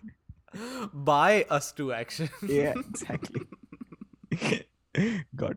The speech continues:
Speaker 2: good, you got, you got the pun. <laughs>
Speaker 1: Very nicely done. <laughs> But
Speaker 2: So,
Speaker 1: okay, so,
Speaker 2: yeah.
Speaker 1: so to, to
Speaker 2: Yeah.
Speaker 1: be, uh, to, like, just to clear things up,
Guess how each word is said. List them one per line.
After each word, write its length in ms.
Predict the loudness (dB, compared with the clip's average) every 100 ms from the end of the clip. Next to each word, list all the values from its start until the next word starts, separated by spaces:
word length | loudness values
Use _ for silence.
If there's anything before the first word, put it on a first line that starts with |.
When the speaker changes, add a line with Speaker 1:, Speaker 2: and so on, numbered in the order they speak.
| -6
Speaker 2:
good, 180 | 0 4
you 80 | 4
got, 240 | 4 2 4
you 80 |
got 200 | 4 2
the 80 | 0
pun. 200 | -6 -8 -4
<laughs> 1040 | -2 0 0 2 0 -4 -6 -6 -4 -4
Speaker 1:
Very 300 | 0 2 2
nicely 340 | 0 -6 -8 -6
done. 220 | -2 -4
<laughs> 40 | -4 -8 -8 -10 -12 -12 -20 _ _ -20 _ -20 _ _ _ 0
But 480 | 0 0 -10 -12 0
Speaker 2:
So, 240 | 6 8
Speaker 1:
okay, 220 | 10 8
so, 180 | 8 6
Speaker 2:
yeah. 40 | 2
Speaker 1:
so 100 | -2
to, 160 | -4 -2
to 20 | -2
Speaker 2:
Yeah. 100 | 0
Speaker 1:
be, 280 | -2 -4
uh, 40 | -12 -20 -20 -12 -6
to, 180 | -6 -6 -8
like, 220 | -6 -8
just 200 | -12 -6
to 180 | -6 -6 -12 _ _
clear 240 | -4 -2 -2
things 260 | -2 -4
up, 240 | -4 -6